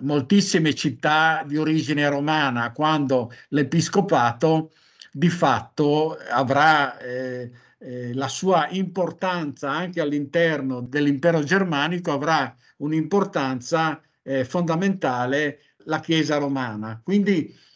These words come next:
come tutte le città, si trasformano in ci-, in città a forte insediamento religioso,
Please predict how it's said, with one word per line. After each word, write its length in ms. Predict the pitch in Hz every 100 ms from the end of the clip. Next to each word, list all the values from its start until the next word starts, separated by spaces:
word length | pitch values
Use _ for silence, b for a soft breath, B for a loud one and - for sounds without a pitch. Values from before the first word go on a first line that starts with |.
| B
come 300 | - 180 170
tutte 260 | 180 214 185
le 140 | 160
città, 720 | - 151 - 202 208 208 -
si 220 | _ - 190
trasformano 960 | 190 175 - 196 202 170 147 131 127
in 100 | 135
ci-, 260 | 127 143 147
in 80 | 139
città 600 | 143 123 175 170 147 135
a 320 | 127 123 123
forte 420 | - 185 180 175
insediamento 720 | 131 131 131 135 143 151 135
religioso, 840 | 127 123 123 135 127 123 131 185